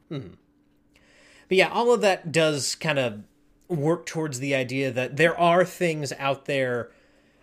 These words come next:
uh, kinda worse than death. So the, you know, the idea that death is kind of the ultimate failure state in R P Gs, I don't think that needs to necessarily be the case. I think it's the final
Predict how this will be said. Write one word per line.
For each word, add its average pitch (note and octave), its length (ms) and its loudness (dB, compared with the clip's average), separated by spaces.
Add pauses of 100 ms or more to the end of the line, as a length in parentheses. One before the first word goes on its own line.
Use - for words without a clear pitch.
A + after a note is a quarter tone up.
uh, A#2 200 0
kinda C#3 240 -2
worse C3 400 -2
than A#2 260 -10
death. A#2+ 520 -2 (220)
So A#2+ 720 -2 (260)
the, B2+ 400 -4 (520)
you F#3+ 80 4
know, D#3+ 80 2
the D#3+ 180 2
idea E3+ 340 2
that C#3 280 -2 (560)
death D#3 340 2
is C#3 140 -6
kind D3+ 180 -2
of C3+ 80 -2
the C#3 140 -6
ultimate C#3 420 -4
failure B2 460 -4
state A#2+ 360 -6
in B2 160 -8
R A#2 180 -6
P A#2+ 180 -10
Gs, G#2+ 300 -10
I D#3 100 -2
don't E3+ 200 0
think C#3+ 200 -8
that C3 180 -2
needs B2+ 240 -10
to - 80 -16
necessarily A2+ 520 -8
be G#2+ 120 -10
the G2+ 120 -10
case. A2 300 -10
I A#2+ 60 -4
think B2 240 -8
it's - 200 -8
the G#2 300 -10 (340)
final D#3+ 600 0